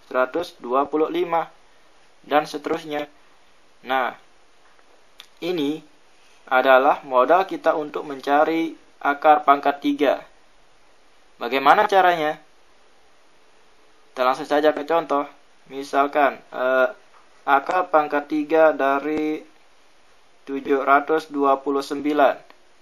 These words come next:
Dengan berapa? Nah, bagaimana caranya? Kalau, eh, soalnya itu nilainya ratusan atau puluhan,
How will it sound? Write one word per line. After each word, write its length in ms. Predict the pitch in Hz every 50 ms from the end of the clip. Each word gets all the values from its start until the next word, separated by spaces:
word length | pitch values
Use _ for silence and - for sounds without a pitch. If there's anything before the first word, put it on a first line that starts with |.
| _ _ _ _ _ _ _ _ _ _ _ _ _ _ _ _ -
Dengan 240 | 107 110 117 123 127
berapa? 560 | 151 156 131 - - - 151 151 147 - - - - _ _ _ _ _ _ _ _ _ -
Nah, 160 | 117 113 113 113
bagaimana 320 | 123 117 131 143 160 170 180
caranya? 480 | 180 185 180 180 180 180 180 175 175 180 - _ _ _ _ _ _ _ _ _ _ _ _ _ _ _ _ _ _ _ _ _ _ _ _ _ _ -
Kalau, 400 | - - 143 147 165 185 196 196
eh, 400 | 165 147 147 143 143 143 143 139 - - -
soalnya 640 | - - - 143 139 143 147 147 147 147 147 143 143
itu 480 | 147 156 156 147 - 151 147 143 143 139
nilainya 480 | 143 143 139 139 139 139 139 139 139
ratusan 540 | 139 143 143 - 196 - - 127 127 127 127
atau 240 | 127 127 - - 135
puluhan, 540 | - 147 147 170 175 147 123 117 123 123 135